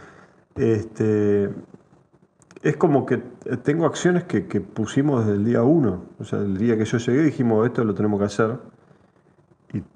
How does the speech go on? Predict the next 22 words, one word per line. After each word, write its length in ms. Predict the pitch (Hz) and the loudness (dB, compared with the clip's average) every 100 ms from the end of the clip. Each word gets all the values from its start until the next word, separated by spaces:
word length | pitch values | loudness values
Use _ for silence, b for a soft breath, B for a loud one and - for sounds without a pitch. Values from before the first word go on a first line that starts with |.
| _ | _
todavía 420 | - 95 95 127 | -4 -4 -2 -2
no 80 | 107 | -2
está 180 | 98 110 | -6 -6
resuelto, 600 | 98 - 139 147 127 101 | -6 -4 -4 -2 -2 -2
y, 520 | 90 90 90 87 87 90 107 | -2 -4 -6 -8 -12 -12 -10
y 40 | |
se 120 | 92 | -10
patea, 460 | - 92 120 135 117 | -8 -6 -4 -2 -2
y 40 | |
se 120 | 98 | -4
patea, 440 | 90 95 - 127 131 | -6 -6 -2 0 0
y 40 | |
se 140 | 101 95 | -2 -4
patea. 400 | 92 87 131 120 | -4 0 0 2
Está 180 | 98 123 | 0 -2
bien, 140 | 117 | 0
aparecen 340 | 95 120 - | 0 -2 -2
otras 220 | 127 110 - | -4 -4 -6
prioridades, 840 | 101 92 104 123 143 139 113 123 | -4 -2 0 2 2 4 2 0
es 80 | 120 | -2
como 260 | 127 113 | 0 2
que 140 | 98 | 2